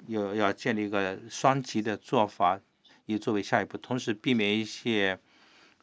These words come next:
呃，歧视，比如说一些歧义不可能一蹴而就，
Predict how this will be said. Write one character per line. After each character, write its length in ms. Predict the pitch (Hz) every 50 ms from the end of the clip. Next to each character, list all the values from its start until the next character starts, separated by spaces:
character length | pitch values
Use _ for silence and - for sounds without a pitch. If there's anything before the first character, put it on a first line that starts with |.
| _
呃， 500 | - 127 113 107 104 101 101 98 98 101 98 -
歧 280 | - - - 117 123 120
视， 420 | 117 - - - - 123 101 - - -
比 100 | - 120
如 60 | 135
说 140 | - 175 160
一 40 |
些 160 | 147 - 143 131
歧 400 | - - - - 120 120 139 147
义 120 | 127 104
不 220 | 98 - _ -
可 120 | - - 107
能 100 | 98 98
一 100 | 110 117
蹴 140 | - - 135
而 160 | 110 107 104
就， 260 | - - 127 107 95